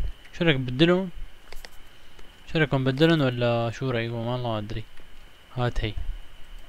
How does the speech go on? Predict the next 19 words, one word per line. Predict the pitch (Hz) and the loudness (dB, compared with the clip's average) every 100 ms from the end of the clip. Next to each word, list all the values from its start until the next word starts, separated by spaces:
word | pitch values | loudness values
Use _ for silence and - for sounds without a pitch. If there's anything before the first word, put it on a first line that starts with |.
| - - - - - - - - - - - - - - - - - - - - - - - - - - - - | -10 -10 -10 -10 -6 -6 -8 -10 -8 -8 -10 -10 -12 -12 -16 -2 4 8 10 10 8 6 4 2 -2 -4 -8 -4
اوكي، | 139 123 - 131 | -4 0 4 4
حطهم | 127 - 127 | 4 0 0
هدول | 120 120 123 | 0 0 0
هون. | 123 139 147 147 - - - - - - - 120 | 2 2 0 -2 -12 -12 -14 -14 -16 -18 -10 -4
وهي | 120 131 131 127 | 0 0 2 0
هدول | 127 127 - | 0 -2 -2
تنتين | 123 - 131 127 | -4 -2 0 0
كمان. | 127 127 135 139 143 143 - - - - - - - - - - | 0 0 0 0 2 4 6 6 4 -2 -6 -8 -10 -10 -12 -6
حط | 123 - | -6 -2
هدول | 127 123 | 0 0
تنتين | - 120 117 120 | -2 -6 -4 -4
كمان. | 123 113 127 | -4 -6 -2
لا، | 143 151 | 0 2
لا، | 151 151 - | 2 0 -2
حطهم، | 147 - 135 | -4 0 0
حطهم. | 147 - 131 - - - - - - - - - - - - - - - - - - - - - | 0 -2 -4 -4 -8 -8 -10 -10 -12 -14 -14 -14 -14 -14 -16 -16 -20 -20 -14 -6 -2 -2 -2 -2
اوكي، | 139 139 - - 110 - - - - | 2 2 0 0 0 0 -2 -6 -4
رجع | 120 117 117 | -4 0 -2
هدول. | 110 123 135 | 0 0 0